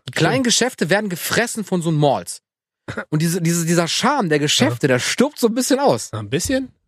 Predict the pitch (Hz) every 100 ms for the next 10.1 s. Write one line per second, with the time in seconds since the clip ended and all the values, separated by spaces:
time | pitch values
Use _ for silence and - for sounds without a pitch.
0 | - 110 - 247 160 135 127 123 120 117
1 | 117 123 123 117 113 139 165 247 359 -
2 | 113 92 131 208 - 240 302 294 180 147
3 | 135 120 - 104 90 - 135 143 135 127
4 | 160 180 226 226 208 226 220 202 233 220
5 | - 190 208 185 190 185 185 - - -
6 | 127 175 180 170 - 175 196 151 127 101
7 | 98 - 104 131 190 139 123 127 123 135
8 | 170 156 160 147 104 139 160 131 208 131
9 | 143 - 202 160 147 190 214 247 220 220
10 | 247